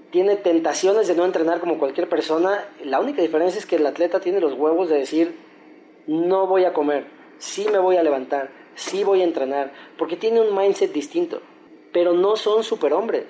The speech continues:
O sea, me tocó, me tocó conocer a Michael Phelps y le preguntaba, "Oye, Michael, ¿cu-, de, de dónde sale esta, esta hambre?". Y, y lo que me dijo fue,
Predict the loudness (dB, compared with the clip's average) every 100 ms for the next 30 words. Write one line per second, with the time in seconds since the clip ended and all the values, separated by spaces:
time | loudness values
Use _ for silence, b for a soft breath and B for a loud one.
0 | -14 -20 -18 -6 -2 0 0 0 0 2
1 | 0 0 -2 0 2 2 0 -2 0 0
2 | 0 0 2 0 0 0 -2 -2 -4 -6
3 | -14 B B B B -20 -12 -8 -2 -2
4 | 0 -2 -2 -2 0 2 4 2 0 -4
5 | -14 -18 -20 -20 -20 -10 -6 -4 -6 -4
6 | -6 -8 -20 -20 -20 -20 -20 -12 -8 -6
7 | -2 0 0 0 -2 -2 0 0 -2 0
8 | 0 0 -2 -8 -16 -20 -16 -12 -4 -2
9 | -2 0 0 0 -2 -10 -20 -20 -20 -10
10 | -6 -4 -4 -6 -6 -8 -8 -8 -6 -4
11 | -2 -2 -2 0 2 0 0 2 2